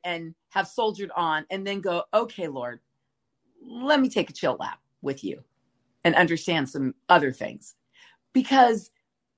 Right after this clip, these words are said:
if Satan can take us out early or get us to pause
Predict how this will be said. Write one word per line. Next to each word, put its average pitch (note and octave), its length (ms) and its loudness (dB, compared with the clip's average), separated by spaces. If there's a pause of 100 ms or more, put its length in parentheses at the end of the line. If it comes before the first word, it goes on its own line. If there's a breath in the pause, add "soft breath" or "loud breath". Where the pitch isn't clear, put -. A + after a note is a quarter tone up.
(120)
if B3+ 140 2
Satan E4+ 380 0
can B3+ 180 -4
take C#4 280 0
us F3+ 180 -4
out G#3+ 440 4 (100)
early G#3+ 580 -4 (1300)
or A#3+ 120 2
get C4 200 0
us C4+ 120 -4
to A#3 100 -12
pause A#3+ 760 -2